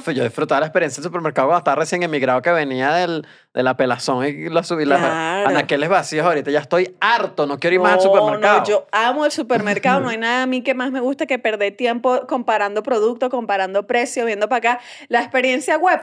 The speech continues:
Speaker 2: no me gusta. Y entonces a veces estoy en el supermercado y veo estos de Corner Shop o estas marcas que son como delivery, pero de supermercado
Speaker 1: <clears throat> Ujú.
Speaker 2: específico. Y digo, qué estrés, vale. Porque si este delivery no me sabe medir el aguacate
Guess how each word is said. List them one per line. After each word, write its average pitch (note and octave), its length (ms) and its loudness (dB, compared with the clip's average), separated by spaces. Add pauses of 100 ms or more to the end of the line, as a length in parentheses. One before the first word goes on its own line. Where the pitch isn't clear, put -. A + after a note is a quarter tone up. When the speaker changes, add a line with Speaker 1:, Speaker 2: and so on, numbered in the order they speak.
(100)
Speaker 2:
no A#3+ 180 0
me B3+ 100 0
gusta. A3 400 -4
Y A#3+ 100 -2
entonces A#3+ 240 -4
a D#4+ 60 2
veces D#4+ 200 0
estoy A#3+ 180 -4
en C#4 100 0
el D#4+ 80 -2
supermercado C#4+ 800 0 (420)
y C4 180 0
veo A#3+ 320 2
estos C#4 300 -2
de A3+ 300 0
Corner A#3+ 420 -2
Shop A3 320 0
o G3+ 100 4
estas A3 260 -4
marcas A#3+ 320 0
que A3 120 -4
son G#3 220 -2
como A#3+ 200 0
delivery, C#4+ 440 0
pero A3+ 300 2
de G3+ 100 0
supermercado G3 540 -2
Speaker 1:
<clears throat> - 20 -2
Ujú. C3+ 80 -2
Speaker 2:
específico. D4+ 480 -2 (540)
Y A3 100 -4
digo, F#3+ 280 -2
qué G3 160 -6
estrés, C4+ 640 -2
vale. C4 360 0 (240)
Porque B3 300 0
si A3+ 120 -2
este A3+ 180 0
delivery D4 440 4
no A#3 100 -6
me A#3 120 -4
sabe D4+ 260 0
medir C#4 200 0
el B3 80 0
aguacate D4 760 0